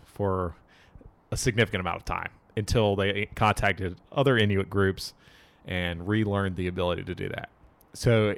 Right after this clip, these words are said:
it, this is just really interesting to me because it's an example of, um, two, you know, you, you make maybe two steps forward, you come one back or something like that,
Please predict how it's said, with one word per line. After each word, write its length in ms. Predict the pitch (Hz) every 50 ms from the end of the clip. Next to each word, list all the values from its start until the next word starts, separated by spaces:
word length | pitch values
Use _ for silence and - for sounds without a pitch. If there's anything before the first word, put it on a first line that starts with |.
| - _ -
it, 200 | - 67 67 - _ - - - _ _ _ _ _ _ _ -
this 260 | 127 165 226 214 - 233
is 80 | 185
just 160 | 165 151 123
really 180 | 131 135 135 123
interesting 380 | 120 117 - - - - 117 104
to 60 | 107
me 180 | 107 110 110
because 560 | 104 110 101 - - 110 104 98 92 - - - - - - - - - - _ _ _ _ _ _ _ _ _ _ _ _ _ _ -
it's 160 | 143 139 -
an 80 | 131 113
example 840 | 104 90 101 90 104 110 117 127 127 - 139 135 123 120 117 - - _ _ _ _ _ -
of, 560 | 113 104 101 101 98 98 92 90 - - _ _ - 101
um, 480 | 98 92 90 87 85 85 90 98 120 - _ _ _ _ _ _ _ _ _ _ _ _ _ _ _ _ _ _ _ -
two, 200 | - 135 123 117 -
you 80 | 117
know, 80 | 104 101
you, 220 | 98 98 101 101 -
you 80 | - 104
make 180 | 104 98 - -
maybe 180 | 98 92 95
two 160 | - - 117 104
steps 260 | - - 98 - -
forward, 640 | - - 107 98 98 98 98 98 98 95 95 92
you 60 | 95
come 340 | 92 - 95 92 92 95 92 -
one 280 | - 101 101 101 98 87
back 420 | - 92 90 92 90 92 - -
or 40 | 95
something 320 | - 107 95 - 95 92
like 200 | 95 92 90 -
that, 300 | - 95 92 92 90 -